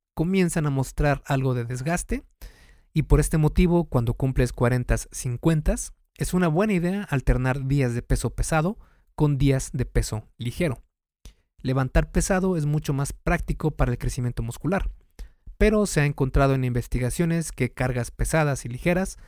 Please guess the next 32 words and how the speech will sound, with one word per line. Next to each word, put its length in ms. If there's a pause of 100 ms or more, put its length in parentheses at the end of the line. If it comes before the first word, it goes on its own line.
(420)
pueden 260
provocar 540
la 180
misma 460
hipertrofia 640
muscular. 560 (480)
Así 220
que 260
no 180
te 120
preocupes, 480 (500)
si 160
comienzas 500
a 60
tener 400 (480)
problemas 440
con 120
tus 160
articulaciones, 840 (340)
puedes 300
incluir 560
días 340
de 80
levantamientos 840
de 120
peso 400 (120)
ligero. 400 (720)
Mi 160
recomendación 680
para 180
entrenar 500
sería 640